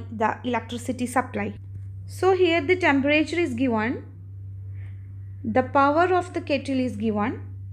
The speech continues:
and the time is given, and you need to calculate energy.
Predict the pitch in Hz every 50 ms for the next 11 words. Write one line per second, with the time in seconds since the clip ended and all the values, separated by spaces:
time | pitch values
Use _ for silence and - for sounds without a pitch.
0 | - - - - 254 254 247 247 240 247 240 247 - 269 269 262 269 285 320 392
1 | 494 - - - - - - - - - - - 254 254 240 214 214 240 240 233
2 | 240 240 240 247 240 233 233 240 247 233 254 285 302 - 370 359 - 269 233 214
3 | 208 214 226 220 233 226 - - - 226 202 202 196 190 185 - - 277 349 -
4 | - -